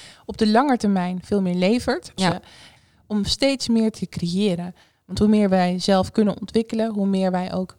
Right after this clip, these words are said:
Speaker 1: willen ontwikkelen. Zo simpel werkt het.
Speaker 2: Ja. Ja. Ja.
Speaker 1: Heb jij dat wel eens meegemaakt, dat je niet gewaardeerd werd op een bepaalde positie in je leven?
Speaker 2: Eh, ja, dat heb ik, eh,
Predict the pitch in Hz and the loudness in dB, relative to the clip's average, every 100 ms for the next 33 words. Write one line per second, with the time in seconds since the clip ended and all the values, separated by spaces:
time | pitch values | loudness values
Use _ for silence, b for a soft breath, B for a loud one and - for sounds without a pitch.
0 | - 170 247 196 160 - 165 - 170 _ | -20 -2 2 2 0 -4 -8 -12 -18 _
1 | _ _ - 196 180 175 180 175 - 185 | _ _ -2 0 0 -2 -4 -6 -12 -6
2 | 226 - _ _ _ _ 233 - _ _ | -6 -6 _ _ _ _ -6 -6 _ _
3 | _ _ _ _ _ - 185 - 269 262 | _ _ _ _ _ -4 0 4 4 4
4 | 254 240 226 214 220 226 359 - - 208 | 2 0 0 -2 0 -4 -4 -8 -4 -2
5 | 208 208 196 185 190 190 202 311 - _ | -2 -4 -2 -2 -2 -4 -6 -8 -12 _
6 | _ _ 202 202 190 196 196 185 208 196 | _ _ -6 -2 0 2 2 0 -2 -4
7 | 196 - 180 185 180 185 - 294 _ _ | -4 -4 -4 -2 -4 -4 -8 -12 _ _
8 | _ - 202 202 202 220 302 285 220 214 | _ -6 -4 2 2 4 0 0 -2 -2
9 | 214 202 | -2 0